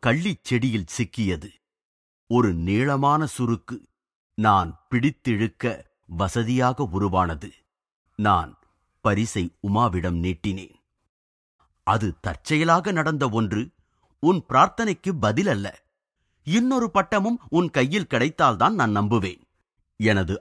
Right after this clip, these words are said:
அக்காவின் சொற்களில் காணப்பட்ட வியப்பை காட்டிலும் அவள்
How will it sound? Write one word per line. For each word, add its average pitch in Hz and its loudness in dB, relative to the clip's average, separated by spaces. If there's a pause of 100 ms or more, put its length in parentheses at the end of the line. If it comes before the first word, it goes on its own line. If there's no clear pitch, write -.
அக்காவின் 117 2 (140)
சொற்களில் 180 -2
காணப்பட்ட 135 -2
வியப்பை 98 -4
காட்டிலும் 113 -4 (460)
அவள் 90 2